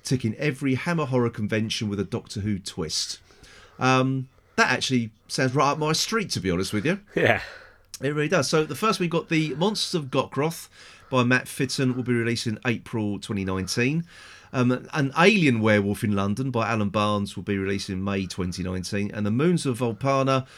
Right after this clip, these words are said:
Speaker 1: or yeah, I think that's how it's pronounced, by Emma Reeves will follow in June next year as well.
Speaker 2: Hmm.
Speaker 1: So, um, so they can be, um, they'll be available at fourteen ninety-nine C D or twelve ninety-nine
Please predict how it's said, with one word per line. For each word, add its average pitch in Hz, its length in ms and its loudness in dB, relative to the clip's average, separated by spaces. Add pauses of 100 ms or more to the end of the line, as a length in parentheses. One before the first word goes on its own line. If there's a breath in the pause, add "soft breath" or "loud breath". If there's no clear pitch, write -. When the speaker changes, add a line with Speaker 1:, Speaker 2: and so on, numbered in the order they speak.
(140 loud breath)
Speaker 1:
or 90 160 -4 (260)
yeah, 95 120 0
I - 20 0
think 92 160 -8
that's 87 80 -12
how 90 80 -2
it's 85 60 -4
pronounced, 107 300 -2 (240 soft breath)
by 110 160 0
Emma 170 200 4
Reeves 117 400 2 (180 soft breath)
will 110 80 -2
follow 107 340 2
in 101 220 -2
June 87 400 0 (160)
next - 300 -8
year 80 180 -2
as 80 140 -8
well. 71 240 -4 (560)
Speaker 2:
Hmm. 90 140 -10 (560)
Speaker 1:
So, 80 360 -8 (140)
um, 78 440 -10
so 92 240 -4
they 123 260 0
can 113 220 -4
be, 101 540 -2
um, 95 340 -2
they'll 104 120 -2
be 117 80 -2
available 143 300 2
at 113 40 -8
fourteen 170 380 -2
ninety-nine 117 420 -2
C 117 300 -4
D 117 340 -2 (380 loud breath)
or 101 100 -4
twelve 123 380 0
ninety-nine 95 720 -4